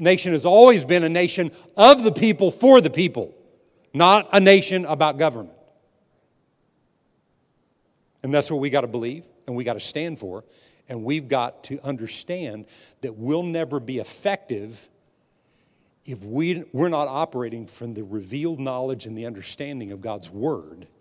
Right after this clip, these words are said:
in how we keep and help establish that and enforce that in this nation. Can't be the nation first. Has to be God first.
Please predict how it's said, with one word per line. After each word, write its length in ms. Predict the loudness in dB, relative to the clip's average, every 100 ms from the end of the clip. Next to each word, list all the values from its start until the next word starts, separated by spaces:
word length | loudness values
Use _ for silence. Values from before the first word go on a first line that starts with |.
| _ _ _
in 120 | -14
how 680 | -14 -14 -10 -8 -8 -8 -12 _ _ -14
we 180 | -14 -14
keep 340 | -12 -10 -10 -12
and 120 | -20
help 440 | -14 -6 -6 -6 -20 _ _ _
establish 720 | -10 -8 -4 -4 -4 -8 -12 -10
that 280 | -12 -12 -16 _ -14
and 100 | -12
enforce 540 | -14 -10 -6 -6 -6
that 180 | -10 -12
in 120 | -14
this 180 | -16 -14
nation. 300 | -16 -18 _ _ _ _ _ _ _ _ _ _ _ _ _ _ _ _ _ _
Can't 200 | -12 -8
be 60 | -6
the 120 | -4
nation 380 | -2 -4 -6 -6
first. 460 | -8 -8 -16 -20 _ _
Has 200 | -16 -16
to 80 | -12
be 100 | -8
God 300 | -6 -6 -8
first. 460 | -18 -18 -20 -20